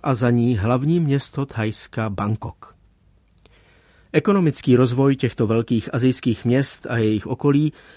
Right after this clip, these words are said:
mohou v příštích desetiletích podle britských vědců ohrozit probíhající klimatické změny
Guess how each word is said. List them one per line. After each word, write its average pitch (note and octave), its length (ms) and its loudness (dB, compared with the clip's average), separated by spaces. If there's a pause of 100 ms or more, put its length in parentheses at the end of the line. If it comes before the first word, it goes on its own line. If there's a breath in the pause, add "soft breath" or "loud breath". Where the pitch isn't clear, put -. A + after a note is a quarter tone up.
(280 loud breath)
mohou D#3 260 4
v - 80 -4
příštích F#3 520 -2
desetiletích E3 720 0
podle D3 260 0
britských B2 460 -4
vědců C3 420 -2
ohrozit C3+ 580 0
probíhající C#3 800 0
klimatické B2+ 640 -2
změny G2+ 440 0